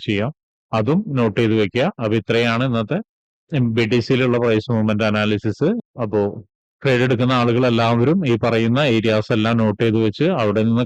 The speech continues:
കൺഫർമേഷൻ എടുത്തതിന് ശേഷം മാത്രം ട്രേഡ് എടുക്കാൻ ശ്രമിക്കുക. ഒരിക്കലും ബ്ലൈൻഡ് ആയിട്ട് ട്രേഡ് എടുക്കരുത്. അപ്പൊ ഇങ്ങനെയുള്ള കാര്യങ്ങളൊക്കെ നിങ്ങൾക്ക് പഠിക്കാൻ താല്പര്യമുണ്ടെങ്കിൽ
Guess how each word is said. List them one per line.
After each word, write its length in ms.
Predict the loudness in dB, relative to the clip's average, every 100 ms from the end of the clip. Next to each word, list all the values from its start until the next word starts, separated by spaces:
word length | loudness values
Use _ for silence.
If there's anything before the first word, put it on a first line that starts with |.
| 0
കൺഫർമേഷൻ 640 | -2 0 0 0 0 0 0
എടുത്തതിന് 340 | 0 0 0 0
ശേഷം 240 | -2 0 -2
മാത്രം 240 | -2 -2 -2
ട്രേഡ് 220 | 0 0 -2
എടുക്കാൻ 240 | -2 -2 -2
ശ്രമിക്കുക. 380 | -4 -4 -2 -4 -4
ഒരിക്കലും 320 | -4 -2 -2 -2
ബ്ലൈൻഡ് 280 | -2 0 0
ആയിട്ട് 240 | 0 -2 -4 -2
ട്രേഡ് 260 | -2 -2 -4
എടുക്കരുത്. 460 | -4 -4 -4 -6 -8 _ _ _ _ _ _ -2
അപ്പൊ 100 | 2 2
ഇങ്ങനെയുള്ള 300 | 4 2 2 2
കാര്യങ്ങളൊക്കെ 560 | 0 2 2 0 0 0
നിങ്ങൾക്ക് 260 | 0 0 0
പഠിക്കാൻ 420 | 0 -2 -2 -2 0
താല്പര്യമുണ്ടെങ്കിൽ 840 | 0 0 0 -2 0 0 0 0